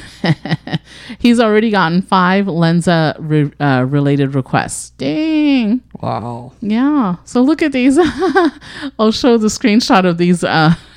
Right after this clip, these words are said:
Speaker 1: <laughs> see, they look handsome. They look pretty. They
Speaker 2: There's
Speaker 1: look <laughs>
Speaker 2: some of these people, there's just no way. There's no way it's gonna happen.
Speaker 1: 'Cause you're gonna need Botox, you know, uh, skin, um, whatever, skin tightening, something or other.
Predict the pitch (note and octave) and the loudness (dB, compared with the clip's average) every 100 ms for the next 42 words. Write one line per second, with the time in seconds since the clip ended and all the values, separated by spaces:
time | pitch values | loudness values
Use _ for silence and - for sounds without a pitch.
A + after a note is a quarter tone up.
0 | - C4+ - D4 C#4 D4+ D4 C#4+ C#4+ _ | -2 -2 0 0 2 0 0 0 -4 _
1 | - - - B3 A4+ A4 G4 G#4+ G4 G#4 | -20 -18 -2 2 4 4 4 4 2 -2
2 | C#5 - A#4 F4+ D#4 F4+ G4 G#4 A#4 A#4 | -2 0 2 2 2 0 0 0 2 2
3 | F#4 A#3 C4 - D4 D#3 D4 D#4+ - - | 2 0 -4 -2 4 6 6 0 -4 -16
4 | - D4+ F#4+ - E3+ E3+ D#3+ D3+ C#3+ - | -10 -8 -6 0 0 2 2 2 2 0
5 | C#3+ D3+ C3+ A#2 C3+ A#2+ A#2 - C#3+ D#3 | 2 2 2 0 0 -4 -8 -2 2 4
6 | D3+ D3 B2 A#2 A2 - B2+ B2 A#2 A2+ | 8 8 6 2 -2 -4 0 2 2 0
7 | - - - - C#3 A#3 C3 C3+ C#3 C#3+ | -6 -12 -6 -2 -2 -2 -2 0 4 4
8 | C3 B2 F#2 - A#2 A2 B2 A#2 - - | 4 2 0 -4 -6 -6 -4 -4 -6 -12
9 | - - _ - F#3 E3 E3 D#3+ D3+ C3+ | -16 -20 _ -6 -2 -2 -2 -2 -2 -2
10 | B2+ D#3 D#3+ D#3+ G3 C#3+ C#3 - D#3 C3+ | 0 4 4 4 2 2 0 -4 -6 -4
11 | A2+ A2+ - A2+ E2 C#2+ - - - E3 | -4 -6 -4 -4 -4 -6 -10 -14 -6 -4
12 | D#3 D3 D#3 D#3+ C#3+ - C#3+ C3+ C#3+ D3 | -2 -2 -2 -4 -6 -4 -2 -2 -2 -2
13 | C#3+ C#3 D3 C#3+ - D3+ D#3+ F3+ D3 B2+ | -2 -2 -2 -4 -6 -4 -4 -4 -4 -2
14 | D3+ D#3 - D3+ D#3 C#3 B2 B2+ | -2 -2 -2 -4 -2 -2 -2 -4